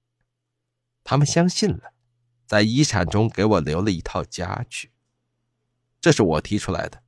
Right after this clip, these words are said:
我说我只要象征性的就可以了，他们当时很满意。其实他们错了，这是一个巨大的陷阱。这次修改遗嘱将赋予我一个特殊的法律地位，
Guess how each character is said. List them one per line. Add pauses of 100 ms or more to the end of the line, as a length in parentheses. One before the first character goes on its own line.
(600)
我
说
我
只
要
象
征
性
的
就
可
以
了， (360)
他
们
当
时
很
满
意。 (1400)
其
实
他
们
错 (200)
了， (520)
这
是
一
个
巨
大
的
陷
阱。 (680)
这
次
修
改
遗
嘱 (220)
将
赋
予
我
一
个
特
殊
的
法
律
地
位，